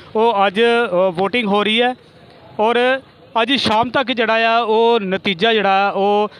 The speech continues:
ਡਿਕਲੇਅਰ ਕਰ ਦਿੱਤਾ ਜਾਵੇਗਾ ਕਿ ਆਖਿਰਕਾਰ ਕਿਹਦੀ ਜਿੱਤ ਹੁੰਦੀ ਹੈ। ਕਾਂਗਰਸ,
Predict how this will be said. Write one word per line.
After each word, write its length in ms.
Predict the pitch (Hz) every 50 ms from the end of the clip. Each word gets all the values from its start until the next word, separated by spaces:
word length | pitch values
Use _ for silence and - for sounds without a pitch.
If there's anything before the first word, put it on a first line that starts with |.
| - - -
ਡਿਕਲੇਅਰ 380 | 170 175 190 196 202 214 233 233
ਕਰ 200 | - 214 202 190
ਦਿੱਤਾ 260 | 180 202 - 220 214
ਜਾਵੇਗਾ 460 | 185 190 190 196 190 196 196 190 208
ਕਿ 160 | 196 175 226 196
ਆਖਿਰਕਾਰ 640 | 190 190 185 - 202 208 - 202 185 190 196 196
ਕਿਹਦੀ 360 | - - 208 202 226 233 220
ਜਿੱਤ 280 | 170 160 185 175 - 226
ਹੁੰਦੀ 360 | 175 202 208 180 196 214 220
ਹੈ। 60 | 220
ਕਾਂਗਰਸ, 600 | 208 - 202 190 190 190 190 208 220 202 - -